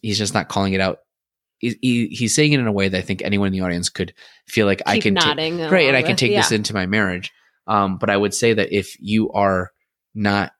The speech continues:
Speaker 1: actively bringing your relationship to God and having Jesus be part of your relationship, then, then you're limited in how deep this could go.
Speaker 2: Yeah.
Speaker 1: Right. So at, at some point, submission doesn't make sense to you anymore because there isn't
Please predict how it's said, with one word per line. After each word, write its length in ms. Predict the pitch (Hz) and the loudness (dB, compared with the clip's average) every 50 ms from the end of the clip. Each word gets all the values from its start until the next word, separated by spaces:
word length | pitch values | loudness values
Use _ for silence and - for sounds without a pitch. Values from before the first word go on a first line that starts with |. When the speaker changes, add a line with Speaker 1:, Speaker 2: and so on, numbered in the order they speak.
| _ _ 107 | _ _ -4
Speaker 1:
actively 420 | 101 92 - 104 92 95 95 95 | -4 -2 0 -2 0 2 0 0
bringing 380 | 87 101 98 95 92 92 92 92 | 0 0 0 2 2 2 2 2
your 160 | 90 90 95 | 0 0 -2
relationship 480 | 90 92 95 92 - - - - 87 - | 0 0 0 0 0 -2 -2 -4 -4 -6
to 200 | - - 92 87 | -6 -6 -6 -4
God 440 | - 98 95 92 90 85 87 - - _ _ _ _ _ _ _ _ _ _ _ _ _ | -2 0 0 2 0 0 -2 -6 -10 _ _ _ _ _ _ _ _ _ _ _ _ _
and 360 | - 113 101 95 92 90 92 - - | 0 2 2 2 2 0 -2 -4 -2
having 540 | - - 95 92 92 92 95 87 85 - - _ - | -2 0 0 0 0 0 0 0 -2 -4 -8 _ -6
Jesus 320 | - 107 101 95 92 90 | -2 0 2 2 0 -2
be 200 | - - 98 92 | -2 -2 -4 -4
part 340 | - - - - 98 92 - | -4 -4 -2 0 0 0 0
of 140 | - 95 101 | -2 -2 -2
your 100 | 95 90 | -2 -2
relationship, 560 | 87 90 104 110 107 - 92 87 - 90 - - | 0 0 0 0 0 0 -2 -4 -4 -6 -4 -6
then, 200 | 92 85 - - _ | -6 -6 -6 -8 _
then 240 | - - 95 95 95 | -4 -2 0 2 2
you're 120 | 98 98 92 | 2 2 2
limited 520 | 95 98 107 113 110 107 95 98 92 92 | 2 2 2 4 4 2 2 0 0 -2
in 180 | 90 92 90 - - - - 73 | -2 -4 -6 -8 -10 -14 -14 -10
how 280 | - - 92 92 92 87 | -6 -2 -2 -2 -2 -4
deep 320 | 87 - 98 90 - - | -2 0 0 0 0 -2
this 180 | - 85 - - | -6 -6 -6 -4
could 200 | - - 80 - | -6 -8 -8 -6
go. 300 | 76 71 55 50 - - | -6 -6 -6 -8 -10 -12
Speaker 2:
Yeah. 220 | - - - 170 170 - _ _ _ | -12 -10 -10 -10 -10 -14 _ _ _
Speaker 1:
Right. 240 | - 101 95 - - | 0 0 0 0 0
So 180 | - 101 95 90 | 0 2 2 2
at, 260 | - - 101 95 - | 2 0 0 0 0
at 140 | 104 101 - | -2 -2 0
some 240 | - 110 104 98 | 0 2 0 0
point, 240 | - - 107 92 69 - | 0 0 -2 0 0 0
submission 640 | - 98 92 95 95 92 - 101 92 87 87 90 95 - _ _ _ _ _ | -2 0 0 0 2 2 2 2 0 0 -2 -4 -8 -12 _ _ _ _ _
doesn't 260 | 104 101 95 92 87 | 0 0 2 2 0
make 200 | 90 90 - - | 0 0 -2 0
sense 280 | - - 95 92 90 - | 0 0 0 0 0 -2
to 160 | - - 90 | -4 -2 -2
you 40 | 90 | -2
anymore 260 | 85 87 87 85 82 | -2 -2 -4 -4 -6
because 420 | 82 - - - 92 85 85 87 - | -8 -8 -6 -4 -2 -2 -4 -4 -6
there 160 | 92 85 - | -6 -6 -4
isn't 520 | - 90 87 101 90 87 82 - - - | -4 -4 -4 -4 -4 -6 -6 -8 -10 -12